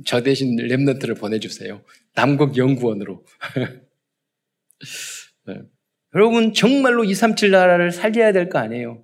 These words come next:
그러면 이삼칠 나라를 살릴 그런 지식, 지식이 나에게 떠오르는 거예요. 예. 기준 자체가. 지금 우리 한국, 한국만 가지고는 돈도 안 되고 사업도 안 돼요, 절대로.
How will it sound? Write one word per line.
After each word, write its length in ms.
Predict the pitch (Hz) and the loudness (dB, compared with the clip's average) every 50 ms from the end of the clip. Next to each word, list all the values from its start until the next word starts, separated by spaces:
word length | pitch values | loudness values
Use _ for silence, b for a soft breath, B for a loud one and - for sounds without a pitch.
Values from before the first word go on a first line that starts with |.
| _ _ | _ _
그러면 520 | - 214 233 247 262 269 269 269 B B B B B B B B B | 2 2 4 6 6 4 4 2 B B B B B B B B B
이삼칠 500 | - 208 214 208 220 220 214 220 - 190 | 2 4 4 4 4 2 0 0 2 4
나라를 260 | 185 175 160 165 160 | 4 4 4 2 0
살릴 800 | 147 - 160 170 165 165 185 185 196 208 208 - - - - - | 0 -2 -2 0 2 4 4 4 4 4 2 -4 -14 -18 -12 -4
그런 300 | - - - 175 165 151 | -2 2 2 2 2 2
지식, 400 | - - - 156 135 - - - - | 0 2 2 2 0 -2 -6 -10 -4
지식이 440 | - 147 135 - 175 135 127 139 135 | -4 -2 0 0 -2 0 0 -2 -2
나에게 360 | 120 98 107 110 110 - 220 | 0 0 -2 -2 -2 -4 -4
떠오르는 480 | - 175 185 180 170 160 139 123 107 | -2 -2 -2 -2 -2 -4 -4 -6 -8
거예요. 420 | 95 90 85 82 95 98 98 107 _ _ _ _ _ _ | -10 -12 -16 -20 -20 -20 -20 -20 _ _ _ _ _ _
예. 140 | 101 87 90 - _ _ _ _ _ _ | -18 -18 -18 -20 _ _ _ _ _ _
기준 340 | _ - 139 113 131 139 123 | _ -10 -6 -2 -2 -2 -2
자체가. 360 | - - - - - 113 107 _ _ | -4 -8 -16 -16 -18 -18 -18 _ _
지금 320 | - - 190 185 220 220 | -2 0 2 2 4 2
우리 160 | 185 180 185 196 | 2 4 2 0
한국, 440 | 180 220 247 247 240 247 226 214 B B B B B B B | 0 0 -2 -2 0 -2 -4 -4 B B B B B B B
한국만 640 | B - - 285 277 285 240 262 254 247 220 214 202 | B 0 2 4 4 4 4 2 2 4 2 2 2
가지고는 380 | - 143 139 135 131 131 127 123 | 2 0 0 0 0 0 0 0
돈도 260 | - 135 139 135 131 | 2 0 2 2 0
안 120 | 113 110 | -2 -2
되고 240 | 104 113 104 107 104 | -4 -4 -4 -4 -6
사업도 360 | 98 - - 165 160 165 - - | -6 -2 -2 -2 -2 -2 -10 -12
안 180 | 95 92 95 | -10 -10 -10
돼요, 160 | - 101 98 87 | -10 -10 -10 -10
절대로. 380 | - - 85 - _ _ _ | -14 -18 -20 -20 _ _ _